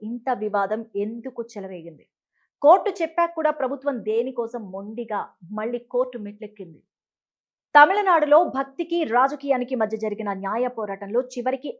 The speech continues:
ఆచారమే గెలిచింది. శతాబ్దాల సాంప్రదాయం ఒకవైపు, ప్రభుత్వ నిబంధనలు మరోవైపు నిలవడంతో ఈ అంశం దేశవ్యాప్తంగా తీవ్ర చర్చకు దారితీసింది. తమిళనాడులోని మదురై సమీపంలో ఉన్న తిరుప్పరకుండ్రం మురుగన్ ఆలయం కొండపై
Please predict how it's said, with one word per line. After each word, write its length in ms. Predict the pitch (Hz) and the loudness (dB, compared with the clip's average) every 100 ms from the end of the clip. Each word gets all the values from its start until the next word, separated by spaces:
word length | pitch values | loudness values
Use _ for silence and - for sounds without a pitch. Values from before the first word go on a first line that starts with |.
| - | -2
ఆచారమే 600 | 214 240 233 233 214 208 | 0 0 -2 -8 -6 -6
గెలిచింది. 420 | 196 175 - _ _ _ _ _ _ _ _ | -8 -10 -14 _ _ _ _ _ _ _ _
శతాబ్దాల 640 | - 233 277 294 240 277 277 | -4 4 6 6 6 6 6
సాంప్రదాయం 720 | 262 262 254 254 240 240 226 | 2 -2 -2 0 2 0 -2
ఒకవైపు, 640 | 220 220 214 208 233 285 - _ - | -6 -6 -6 -6 -8 -10 -14 _ -4
ప్రభుత్వ 440 | 214 254 254 233 | -2 -2 -2 -4
నిబంధనలు 560 | 220 202 226 220 220 240 | -4 -4 -4 -4 -6 -6
మరోవైపు 540 | 185 196 226 226 220 | -4 -4 -2 -4 -6
నిలవడంతో 640 | 208 196 208 208 208 180 196 _ _ - | -8 -6 -4 -4 -4 -10 -10 _ _ -6
ఈ 180 | 269 320 | 2 2
అంశం 400 | 294 285 269 254 | 2 0 -2 2
దేశవ్యాప్తంగా 720 | 269 269 247 247 - 240 240 | 2 2 -4 -6 -6 -6 -6
తీవ్ర 340 | 247 254 262 | -6 -10 -8
చర్చకు 480 | 262 262 240 269 262 | -8 -8 -12 -12 -8
దారితీసింది. 640 | 220 214 214 208 180 139 _ _ _ _ _ _ _ 277 | -6 -6 -10 -14 -18 -20 _ _ _ _ _ _ _ 6
తమిళనాడులోని 640 | 320 349 320 294 269 269 | 10 10 10 8 4 2
మదురై 360 | 269 226 262 277 | 0 0 0 -2
సమీపంలో 500 | 269 240 240 233 226 | -2 -6 -4 -4 -2
ఉన్న 220 | 220 226 | -2 -2
తిరుప్పరకుండ్రం 1040 | 262 277 285 - 254 240 233 208 208 208 - 208 | -4 -8 -10 -2 -2 0 -4 -4 -4 -4 -10 -4
మురుగన్ 420 | 226 247 254 233 | 4 4 2 -2
ఆలయం 340 | 202 208 208 196 | -4 -4 -4 -6
కొండపై 480 | 202 190 196 226 | -8 -8 -4 -4